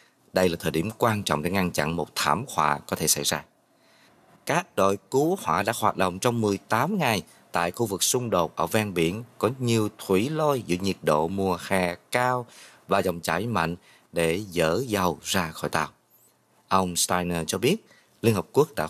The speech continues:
huy động hơn một trăm hai mươi triệu Mỹ Kim cho hoạt động này, trong đó yêu cầu mua một tàu chở dầu thứ hai cho lượng dầu thô được dỡ xuống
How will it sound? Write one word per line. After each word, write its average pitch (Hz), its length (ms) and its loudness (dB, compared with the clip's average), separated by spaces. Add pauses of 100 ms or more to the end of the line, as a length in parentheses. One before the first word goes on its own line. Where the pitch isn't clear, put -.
huy 107 120 4
động 73 200 -2
hơn 95 320 0
một 90 120 0 (100)
trăm 95 280 0
hai 104 180 -2
mươi 90 140 0
triệu 78 140 2
Mỹ 80 160 0
Kim 87 260 -2
cho 85 160 -4
hoạt 90 120 -4
động 80 160 0
này, 85 160 -2 (580)
trong 95 180 2
đó 98 320 0 (320)
yêu 156 260 0
cầu 98 320 2 (140)
mua 135 320 0
một 104 340 -4
tàu 87 300 0
chở 85 140 0
dầu 95 280 0
thứ 113 260 -4
hai 120 380 -2 (100)
cho 90 260 2
lượng 80 200 -4
dầu 76 220 -4
thô 90 360 0
được 78 240 -2 (120)
dỡ 73 240 0
xuống 123 260 0